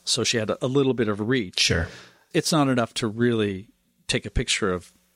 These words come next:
Speaker 1: you know, a monument that's across the river or whatever. But she was very happy with the pictures that she got. She documented the trip, had some great photos that she,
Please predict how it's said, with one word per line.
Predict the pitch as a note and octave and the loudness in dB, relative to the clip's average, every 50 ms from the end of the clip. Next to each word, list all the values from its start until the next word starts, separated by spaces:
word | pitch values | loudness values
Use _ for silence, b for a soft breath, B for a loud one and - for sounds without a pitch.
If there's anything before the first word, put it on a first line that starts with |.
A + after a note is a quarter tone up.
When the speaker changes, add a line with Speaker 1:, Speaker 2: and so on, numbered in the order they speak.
| _ - | _ -8
Speaker 1:
you | - A#2 - | -6 -6 -6
know, | - - - - - | -6 -8 -8 -4 -2
a | F#2+ | 0
monument | G#2 A2 A2+ A2 G#2+ G#2 G2+ G2+ G2+ F#2 - | 2 2 2 2 2 0 2 0 0 0 -2
that's | - F2+ - - - - | -4 -4 -2 -2 -4 -4
across | - - - - - F#2 D#2+ D#2+ - | -4 -4 -8 -4 -2 -2 -2 -2 -4
the | - F2+ | -6 -4
river | E2+ G2 G#2 F#2+ - E2 E2 D#2+ | -2 -2 -2 0 0 2 2 2
or | D#2+ | 0
whatever. | D#2+ F#2+ G2+ C3+ G3+ F#3+ - - C2+ C#2+ - B B B B B B _ _ | 0 0 2 2 2 2 0 -2 -8 -10 -10 B B B B B B _ _
But | - E3 D#3 C3 A#2 A2+ - - - b b b b b _ - | -4 -2 -2 -2 -2 -4 -6 -10 -10 b b b b b _ -4
she | - - - C4+ | -2 -2 -2 -2
was | C#4+ A#3 | -2 -2
very | D3+ - A#2+ B2+ G3 | -2 0 0 0 2
happy | G3+ E3+ C#3+ A#2+ - A2+ G2 | 0 0 -2 -2 -2 -2 -4
with | F#2 F#2 | -4 -6
the | - | -10
pictures | - - A2 - - F#2 E2 - | -12 -14 -8 -4 -2 -2 -2 -2
that | - G2 - | -4 -2 -2
she | - - G#2 | -2 -2 0
got. | - F2 C#2+ D#2 G2+ - - - B B B B B | 0 -2 0 0 -2 -4 -6 -12 B B B B B
She | B - - - B2 | B -4 -2 -2 0
documented | G#2+ C3+ B2+ C#3 - - D#3 C3+ A#2 A2+ G#2+ G2 | 0 0 0 0 0 -2 -2 0 0 0 -2 -4
the | G2 F2+ | -4 -6
trip, | - - - F3 G#3+ G3+ - - - - | -4 0 0 0 0 0 -4 -10 -20 -12
had | - - A2+ | -6 -6 -4
some | - - - F#2+ | -4 -2 -4 -4
great | F#2 - A2+ B2 - - | -2 -2 -2 -2 -2 -2
photos | - C#3 C3 B2 C3 A#2+ A#2 A2+ A#2 A#2+ B2 - | 0 0 2 2 4 4 4 4 2 2 0 0
that | - - G#2+ F#2+ - - | 0 0 0 -2 0 -2
she, | - - - A#2+ G#2+ G#2 G2+ G2 G2 G#2 | -2 -2 -2 -2 -4 -4 -4 -6 -8 -10